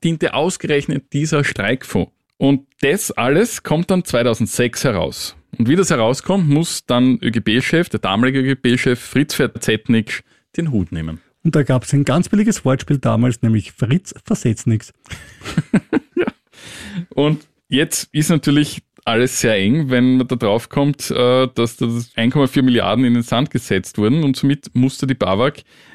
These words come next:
Speaker 1: Garantien des Ö G B und des Bundes erhalten. Und weiters gab es Mittel von anderen großen österreichischen Instituten, eigentlich alle namhaften, sowie den Versicherungen des Landes und die Bank musste in Folge Ende zweitausendsechs an die U-S-Investmentgesellschaft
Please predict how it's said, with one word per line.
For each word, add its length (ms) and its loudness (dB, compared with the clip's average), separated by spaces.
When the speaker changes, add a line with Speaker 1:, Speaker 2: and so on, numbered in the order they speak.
Speaker 1:
Garantien 480 2
des 200 -2
Ö 80 0
G 100 0
B 280 0
und 180 0
des 120 -2
Bundes 400 0
erhalten. 500 -4
Und 220 -4
weiters 640 -2
gab 200 -2
es 180 -2
Mittel 260 0
von 160 -2
anderen 400 0
großen 400 -2
österreichischen 480 0
Instituten, 560 -2
eigentlich 280 0
alle 200 2
namhaften, 640 0
sowie 220 0
den 180 2
Versicherungen 640 0
des 140 -4
Landes 440 0
und 200 0
die 60 -6
Bank 580 -2
musste 320 -2
in 100 0
Folge 480 2
Ende 260 2
zweitausendsechs 800 0
an 100 4
die 120 2
U-S-Investmentgesellschaft 1500 -2